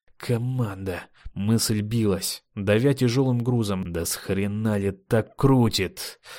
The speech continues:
Вопрос, конечно, риторический, заметил лёгкую дрожь шеста. «Шевеление пальцев замеса. Дёрнулась крыса под колёсами». Фрау моргнула. Выдохнул с облегчением. Прям бальзамом прошло.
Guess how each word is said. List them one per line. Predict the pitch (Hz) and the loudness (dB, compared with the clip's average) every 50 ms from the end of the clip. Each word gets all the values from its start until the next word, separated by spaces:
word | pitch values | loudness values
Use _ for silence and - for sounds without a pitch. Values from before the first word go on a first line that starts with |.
| - - - | -20 -16 -12
Вопрос, | - 85 87 92 101 - - 156 151 143 - - | -10 -6 -4 -4 -4 -2 0 0 2 2 0 -2
конечно, | - 139 135 135 139 127 123 - 131 131 | -2 -2 -2 0 0 -2 -2 0 0 0
риторический, | 127 135 131 139 143 147 156 143 123 - 113 95 - - - 98 90 85 - _ _ - | 0 0 0 0 0 0 0 -2 -2 0 0 0 0 -2 -4 -6 -6 -6 -8 _ _ -12
заметил | 98 95 98 98 104 110 104 92 107 101 | -8 -4 -4 -2 -2 -2 -2 -2 -2 0
лёгкую | 101 104 104 98 - - 104 101 | 0 0 -2 -4 -4 -4 -4 -2
дрожь | 101 101 104 98 92 | -2 0 -2 -2 -2
шеста. | - - 110 95 - - - 101 90 82 - - - - - - - | -4 -4 -6 -6 -6 -4 -4 -4 -4 -6 -6 -12 -20 -20 -20 -20 -12
«Шевеление | - - - 113 104 117 131 147 147 131 123 110 | -8 -4 0 0 2 2 2 2 2 2 0 0
пальцев | - - - 135 143 139 127 131 - 127 117 110 | 0 0 0 2 2 2 2 0 0 0 0 2
замеса. | 110 117 110 117 123 127 120 98 - - 104 90 82 - _ _ _ - | 2 0 0 0 0 0 0 0 -2 -4 -6 -8 -10 -12 _ _ _ -6
Дёрнулась | - 107 107 135 147 143 131 127 123 123 117 - | -2 4 6 6 6 6 6 4 4 4 2 2
крыса | - - 151 143 123 - - - | -2 -2 0 0 0 0 0 0
под | - 104 - - | 0 0 0 2
колёсами». | - 127 127 127 113 104 - - 104 95 95 90 82 - _ _ _ _ - | 2 2 4 4 4 2 2 0 -2 -2 -2 -4 -4 -8 _ _ _ _ -10
Фрау | - - - 107 110 107 101 98 | -6 -4 -2 0 0 0 -2 -2
моргнула. | 95 95 98 104 104 107 104 98 95 92 87 85 85 _ _ _ - - - - _ _ - | -2 -2 0 0 0 0 -2 -2 0 -2 -2 -4 -8 _ _ _ -20 -20 -20 -20 _ _ -6
Выдохнул | - 92 92 101 98 98 - 92 - - 98 95 | -6 -4 -4 -4 -4 -2 -4 -4 -4 -4 -4 -4
с | 90 - | -4 -2
облегчением. | 98 95 92 95 95 - - - - 92 85 87 92 87 85 92 95 | -4 -2 -2 -4 -4 -4 -4 -4 -4 -4 -6 -8 -10 -12 -12 -14 -10
Прям | _ - 113 107 117 117 117 110 | _ -2 0 2 2 0 0 0
бальзамом | 107 123 123 120 113 104 101 104 107 107 104 104 104 101 95 92 | 0 2 2 2 0 -2 -2 0 0 0 0 0 -2 -2 -2 -2
прошло. | - 104 95 90 - - 98 95 92 85 - | -2 -2 -2 -4 -4 -6 -6 -6 -8 -8 -10